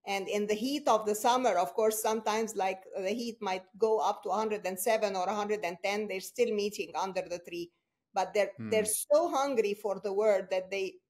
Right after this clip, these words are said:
Speaker 1: they don't care about the heat.
Speaker 2: Yeah. Wow. What, uh, what role does storytelling play in your ministry, and how do you guys incorporate it in your work, maybe within your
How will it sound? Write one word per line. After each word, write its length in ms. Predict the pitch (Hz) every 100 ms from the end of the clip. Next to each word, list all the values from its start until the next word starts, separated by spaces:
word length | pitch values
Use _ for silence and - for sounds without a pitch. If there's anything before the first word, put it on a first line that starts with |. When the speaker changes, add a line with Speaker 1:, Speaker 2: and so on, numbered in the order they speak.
| _ _ _
Speaker 1:
they 180 | 196 208
don't 300 | 233 240 240
care 220 | 269 269
about 260 | 170 175 180
the 60 |
heat. 200 | 190 185 _ _ _ _ _ _ _ _ _ _ _ _
Speaker 2:
Yeah. 360 | 101 98 95 87 _ _ _ _ _ _ _ 92
Wow. 260 | 87 85 _ _ _ _ _ _ _ _ - - - - - _ _
What, 420 | 113 135 175 - _
uh, 440 | 135 123 113 104 95 _ - - _ _ _ _ _ _ _ _ _ _ _ _ _
what 280 | 120 147 156
role 340 | 120 123 123 117
does 200 | 113 -
storytelling 680 | - 107 107 - 98 92
play 400 | 95 101 95 95 -
in 120 | 98
your 160 | 95
ministry, 800 | 92 95 92 - - 92 87 92 _ _ _ _ _ _
and 100 | 98
how 80 | 113
do 80 | 117
you 60 |
guys 240 | 110 107 95
incorporate 540 | 98 - 104 107 95
it 60 | 95
in 140 | 95
your 120 | 92
work, 440 | 92 123 135 131 -
maybe 280 | 107 95 98
within 360 | 101 - 101
your 120 | 92